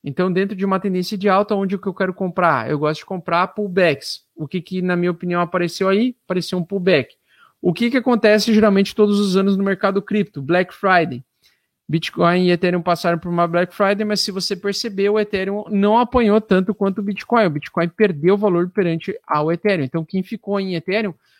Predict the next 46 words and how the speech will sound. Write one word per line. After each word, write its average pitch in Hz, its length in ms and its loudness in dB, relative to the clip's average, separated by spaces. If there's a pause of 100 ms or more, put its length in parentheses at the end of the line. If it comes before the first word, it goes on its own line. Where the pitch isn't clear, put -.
(100)
está - 260 0
aumentando 202 800 2
a 208 80 -2
sua - 180 -4
quantidade 160 400 -2
de 165 100 -6
Bitcoins. 185 520 -4
Por 214 220 -4
quê? 185 320 0 (580)
Porque 175 280 -2
o 185 180 4
Ethereum 190 400 0
tem 202 160 -6
mais 175 260 0
usabilidade 175 680 0
neste, 175 420 -6
nessa 165 380 -6
fase 165 300 -2
final 170 360 -2
do 202 180 -2
ano 175 360 0 (320)
do 233 120 -4
que 185 200 -6
o 180 60 -2
Bitcoin. 208 540 -2 (340)
E, 185 80 0
na 220 120 2
minha 214 160 2
opinião, 220 400 0
ele 208 100 0
vai 208 140 0
buscar 202 300 -4
o 190 120 0
topo 190 260 -4
anterior, 226 480 0
que 254 100 -8
é 240 60 0
aquele 233 260 -4
topo 214 500 0 (260)
majoritário 185 760 2
lá 175 160 4
de 180 100 -4
dois 185 200 -2
mil 185 100 -4
e 185 60 -4
dezessete, 202 600 -4